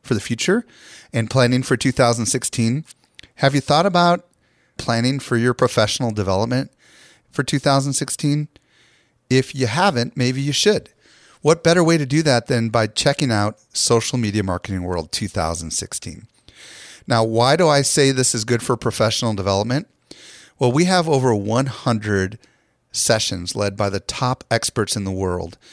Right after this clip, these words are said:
on all sorts of different topics. First of all, every major social network you can imagine is covered, social strategy, analytics. But this year we've added something really cool.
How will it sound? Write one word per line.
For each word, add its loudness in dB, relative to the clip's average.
on -2
all 4
sorts 0
of -2
different -6
topics. -8
First 0
of 0
all, 4
every 2
major 0
social -2
network -4
you -16
can -8
imagine -4
is -8
covered, 0
social -4
strategy, 0
analytics. -2
But 0
this 0
year 0
we've 2
added 2
something 0
really 2
cool. -8